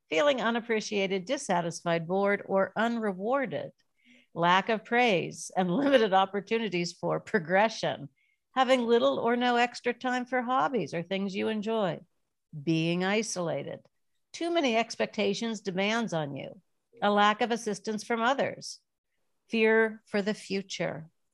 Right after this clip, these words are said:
Financial instability. Job or housing precarity.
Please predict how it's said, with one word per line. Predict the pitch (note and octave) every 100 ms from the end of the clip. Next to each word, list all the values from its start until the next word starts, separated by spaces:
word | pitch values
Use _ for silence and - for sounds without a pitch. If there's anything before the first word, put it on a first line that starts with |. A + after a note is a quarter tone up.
| _ _ _ _ _
Financial | F3 E3+ F#3 G#3 - A3 G#3+ A3 _ _ _
instability. | F#3 G3+ - G#3+ G3 G#3+ G#3 F3+ C#3 - _ _ _ _ _ -
Job | D3 F3 F#3 G3+ A3 A#3 -
or | G#3+
housing | G3+ G#3 G#3+ G3 G#3+ G#3
precarity. | G#3 G3+ G#3+ G#3+ G#3 D#3+ A#2+ -